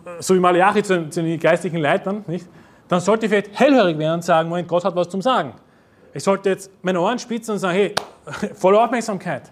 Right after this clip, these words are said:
Wenn du die Bibel liest zum Beispiel, dann hat Gott was zum Sagen. Volle Aufmerksamkeit.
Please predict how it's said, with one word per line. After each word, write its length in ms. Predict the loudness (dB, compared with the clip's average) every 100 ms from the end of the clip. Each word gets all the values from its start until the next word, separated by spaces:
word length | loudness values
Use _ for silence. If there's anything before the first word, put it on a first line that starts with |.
| _ _ _
Wenn 120 | -2 0
du 80 |
die 100 | 0
Bibel 280 | 0 0 0
liest 200 | 0 0
zum 120 | 2
Beispiel, 500 | 4 2 0 -4 -4 -8 -6
dann 100 | 0
hat 120 | 0 2
Gott 200 | -2 -2
was 140 | -6
zum 160 | -6 -2
Sagen. 360 | 0 0 -4 -18 _ _
Volle 380 | _ 2 4 4
Aufmerksamkeit. 800 | 2 0 -8 -8 -10 -8 -10